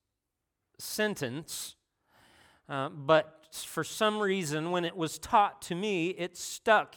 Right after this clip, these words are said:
in my head, and, uh, I haven't been able to forget it. Is Adam beating Paul greatly running? Is Adam beating Paul greatly running?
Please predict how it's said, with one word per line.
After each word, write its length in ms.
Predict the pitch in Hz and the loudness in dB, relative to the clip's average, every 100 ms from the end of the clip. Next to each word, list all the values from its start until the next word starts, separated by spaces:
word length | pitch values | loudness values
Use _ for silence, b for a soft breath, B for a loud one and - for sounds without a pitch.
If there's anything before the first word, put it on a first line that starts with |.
| - | -4
in 180 | 190 | -4
my 280 | 175 170 165 | 0 0 0
head, 480 | 147 180 127 123 135 b b b b b b | 2 0 0 -2 -8 b b b b b b
and, 520 | - 135 131 127 123 120 | -6 -2 -2 -2 -4 0
uh, 260 | 120 110 113 - | 0 0 -4 -14
I 180 | - 120 | -6 -2
haven't 320 | 123 117 120 117 | 0 -2 -4 -8
been 80 | |
able 180 | 120 113 | -6 -6
to 60 | 107 | -10
forget 400 | - 120 131 120 | -12 -8 -2 -4
it. 300 | - - - - | -4 -18 -20 -8
Is 540 | 127 135 135 123 - _ - | -4 -2 -4 -8 -14 _ -6
Adam 500 | 131 123 120 123 120 - b b b 117 | -2 -2 -2 -6 -10 -16 b b b -14
beating 560 | 107 127 127 123 120 117 - | -6 -4 -4 -6 -8 -10 -6
Paul 540 | 135 117 107 110 104 _ _ _ _ | -2 -2 -2 -6 -12 _ _ _ _
greatly 680 | 110 117 127 127 120 113 107 _ _ _ _ 107 | -8 -6 -4 -6 -4 -4 -8 _ _ _ _ -8
running? 400 | 120 127 98 - _ _ _ _ _ _ _ _ _ _ _ | -4 -2 -4 -12 _ _ _ _ _ _ _ _ _ _ _
Is 440 | 160 180 185 151 208 | 0 2 2 -2 -4
Adam 460 | 170 170 170 165 156 | 2 2 2 -2 -6
beating 480 | 147 170 165 160 | -6 -4 -2 -4
Paul 480 | 151 - 147 151 147 | -4 2 4 4 2
greatly 520 | 123 135 147 139 139 131 | -2 -2 -2 -2 -4 -2
running? 380 | 139 131 98 | -4 -4 -6